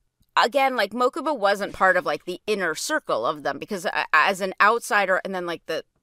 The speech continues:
the brother of the, of the bad <laughs> guy, I, I, I sometimes feel, like, not left out. I mean, that's the wrong way to say it, but, like, I don't necessarily feel like part of the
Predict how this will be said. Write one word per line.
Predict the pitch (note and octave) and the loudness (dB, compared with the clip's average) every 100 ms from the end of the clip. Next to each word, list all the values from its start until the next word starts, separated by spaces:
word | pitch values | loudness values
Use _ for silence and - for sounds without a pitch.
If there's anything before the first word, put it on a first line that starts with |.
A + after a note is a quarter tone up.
| _ _ _ _ _ | _ _ _ _ _
the | F3 | -12
brother | D3 F#3 G3+ A#3+ B3 F#3 | -10 0 4 4 4 4
of | D#3 D3 | 2 0
the, | D3 D#3 C#3 - | -4 -6 -8 -4
of | F3 D3+ | -4 -2
the | E3 | -2
bad | D3+ D#3 F3+ | -2 -4 -4
<laughs> | |
guy, | C#4+ - D4+ - F4 - - - - - | -4 0 -2 0 -6 -6 -8 -6 -6 4
I, | D4+ - - | 4 4 -6
I, | D3 - - - - | -8 -8 -18 -20 -2
I | - C#4+ | 4 6
sometimes | E4+ D#4+ C#4+ C4+ | 6 4 4 0
feel, | C#4 C#4 A#3+ | 0 0 2
like, | A#3 - | -2 0
not | F#4+ - | 0 2
left | F3 D3 E3 | -2 -2 2
out. | A#2 F#2 E3 | 2 2 -2
I | |
mean, | F3 | -2
that's | E3 E3 E3 | -4 -4 -6
the | |
wrong | D3+ D3 | -4 -4
way | D3 A#2+ | -6 -10
to | |
say | - F3+ D3 | -6 -4 -4
it, | D2+ | -4
but, | F#3 - | -4 0
like, | F#3+ F3+ - _ _ _ _ _ _ | 0 0 -4 _ _ _ _ _ _
I | A3+ | 4
don't | C#4 C#4 - | 6 4 2
necessarily | A#3+ A#3+ A#3 A3 G3 F3 F3 | 0 0 -2 4 4 4 0
feel | - F#3 | 0 0
like | D#3 - | 0 0
part | G3+ | 0
of | |
the | D#3+ | 0